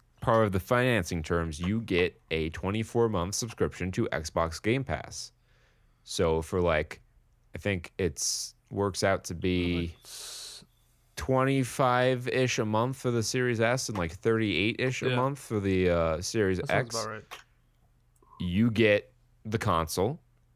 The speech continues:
Speaker 1: and hundreds of games to play on the
Speaker 2: Yeah.
Speaker 1: console.
Speaker 2: And it's
Speaker 1: It's a pretty killer
Speaker 2: it's like,
Speaker 1: deal.
Speaker 2: what? Isn't, isn't the Game Pass already, like, fifteen dollars a month?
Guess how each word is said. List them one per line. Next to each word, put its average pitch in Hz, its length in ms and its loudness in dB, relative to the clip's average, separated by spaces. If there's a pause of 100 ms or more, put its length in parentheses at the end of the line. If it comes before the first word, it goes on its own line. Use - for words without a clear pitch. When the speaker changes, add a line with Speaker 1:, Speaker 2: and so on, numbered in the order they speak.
(140)
Speaker 1:
and 90 300 2
hundreds 208 800 0
of 160 160 -2
games 165 440 2
to 143 100 -2
play 143 320 4
on 98 160 2
the 78 160 -2
Speaker 2:
Yeah. 95 80 0
Speaker 1:
console. 53 460 -6 (580)
Speaker 2:
And 165 160 4
it's 151 280 0 (300)
Speaker 1:
It's 139 220 2
a 107 80 4
pretty 143 520 0
killer 127 420 2
Speaker 2:
it's 185 120 0
like, 175 140 4
Speaker 1:
deal. 156 80 -2
Speaker 2:
what? 147 220 2
Isn't, 165 340 2
isn't 170 240 0
the 175 100 0
Game 143 280 2
Pass 156 320 2
already, 127 260 4
like, 120 180 0
fifteen 135 360 -2
dollars 120 320 2
a 120 40 -4
month? 117 360 -4